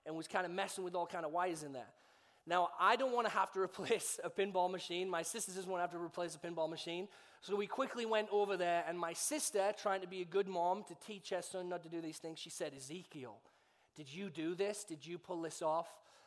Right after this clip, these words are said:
Uh, and remember, he doesn't really talk yet, but he decides for the very first time in his life to string a sentence together. And he says, "No, Timothy did it." <laughs> And he points across the room at poor, innocent Timothy, who was just sat playing the other side of the room.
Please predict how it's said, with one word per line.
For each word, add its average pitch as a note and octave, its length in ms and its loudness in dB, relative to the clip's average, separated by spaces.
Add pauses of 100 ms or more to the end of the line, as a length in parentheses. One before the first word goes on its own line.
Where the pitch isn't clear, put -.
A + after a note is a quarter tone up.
(340)
Uh, E3 300 4
and F#3 100 2
remember, C4 320 4
he B3+ 140 0
doesn't D#4 240 0
really B3+ 160 2
talk G#3 420 2
yet, D#3+ 380 -2
but G3+ 120 2
he G#3 120 -6
decides C4 560 0
for A#3 100 -10
the G#3+ 80 -2
very B3 240 4
first C4 300 -2
time A#3+ 140 0
in A3+ 40 -2
his F#3+ 80 -4
life F#3+ 220 0
to F3 80 -12
string A3 380 -4
a G#3+ 40 -2
sentence F3+ 400 -4
together. C#3 380 -6 (640)
And - 0 -
he D3+ 80 -8
says, C#3 280 -4
"No, C#3+ 460 2
Timothy D#3+ 380 -8
did B2+ 160 -8
it." A2+ 100 -14 (520)
<laughs> - 1120 -16
And F3 80 -2
he G#3+ 60 0
points C#4 360 4
across C#4 240 4
the C4+ 80 -8
room B3+ 200 6
at A3+ 160 2
poor, D4 460 8 (120)
innocent C4 460 0
Timothy, A3 420 -2
who G#3+ 100 -2
was G#3 120 -4
just G#3+ 220 -2
sat G#3+ 240 4
playing A3+ 180 0
the A3 80 -4
other G#3+ 120 -2
side G#3 260 4
of G3+ 60 0
the G3 60 0
room. G#3 280 4